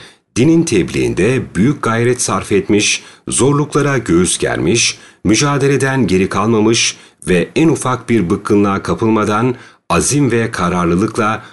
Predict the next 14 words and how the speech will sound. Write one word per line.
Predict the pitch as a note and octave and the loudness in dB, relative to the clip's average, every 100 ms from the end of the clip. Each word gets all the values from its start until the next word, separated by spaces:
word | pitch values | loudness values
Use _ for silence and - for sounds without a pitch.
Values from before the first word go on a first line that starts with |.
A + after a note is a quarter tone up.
| _ | _
vazifelerini | - G#2+ A#2+ B2+ C3 C3+ C3+ C#3 - | -2 -2 0 -2 0 2 2 -2 -2
icra | G2+ G#2+ D#3 C#3+ | -2 0 0 -2
ettikleri | B2 A#2+ A#2 A#2+ A#2 | -4 -6 0 0 2
için | G#2+ A#2 B2 C3+ - - _ | 0 0 0 -2 -8 -20 _
azim | G#2 G2+ F3 | -4 2 2
sahibi | E3 C#3+ C3 A#2+ A2+ | 2 0 -2 -2 0
diye | A2+ A#2+ | 2 2
isimlendirilmişlerdir. | G2 - F2+ E2 C#2+ C#2+ D2 C2+ - - A#1+ A#1+ - - - _ _ _ | 0 0 0 0 -2 -2 -2 -2 -2 -2 -4 -6 -8 -8 -12 _ _ _
Bunlar | D#2+ D#2 D#2 G#2 - - | 0 0 0 -4 -8 -18
Hazreti | - D#2+ - B2 - D#2+ | -4 -4 0 -2 0 0
Nuh, | C2 D#2 - _ _ | 0 -2 -4 _ _
İbrahim, | E2 - C#2+ C2+ E2 G2 A2 - | -6 -2 -4 -2 0 0 -2 -8
Musa | - F#2 A2 - C#3 B2+ | -2 0 2 0 -2 -2
ve | A2+ A2+ | -2 -2